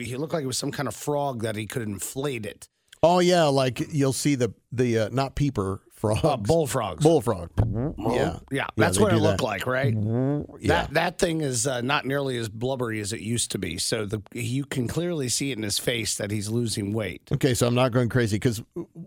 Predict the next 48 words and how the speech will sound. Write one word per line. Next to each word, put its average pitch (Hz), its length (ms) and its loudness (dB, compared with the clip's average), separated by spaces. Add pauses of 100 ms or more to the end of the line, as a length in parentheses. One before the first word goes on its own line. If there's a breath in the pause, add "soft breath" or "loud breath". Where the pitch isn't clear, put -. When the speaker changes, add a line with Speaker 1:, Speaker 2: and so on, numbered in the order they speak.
Speaker 2:
we, 139 280 -2
yeah, 131 100 4
when 117 180 0
we 120 140 2
saw 165 260 4
him 151 80 4
on 135 100 4
the 117 80 2
T 135 260 2
V, 110 340 2
I 101 60 -2
thought, 104 420 0
"Oh, 90 180 0
boy." 71 420 -4 (600)
Um, 76 480 -4 (200)
you 147 120 2
watch, 117 360 0
we're 120 140 0
gonna, 113 340 2 (160)
we'll 139 180 0
probably 107 580 2
hear 92 180 0
something 69 400 -4
here 64 320 -8 (340)
sooner 117 340 2
rather 101 280 2
than 95 120 2
Speaker 1:
Uh, 98 80 4
Speaker 2:
later. 104 180 2
Speaker 1:
yeah, 226 180 2 (100)
and 214 180 0
listen, 220 480 0
I 208 140 2
just 254 200 -2
want 202 180 0
him 165 160 -2
out 160 180 0
of 117 120 -4
the 120 80 -2
Senate. 156 420 0
I 135 140 0
don't 170 160 -2
want 156 140 0
him 139 120 -2
to 113 80 -2
die. 104 480 0
I'm 117 140 2
not 262 160 8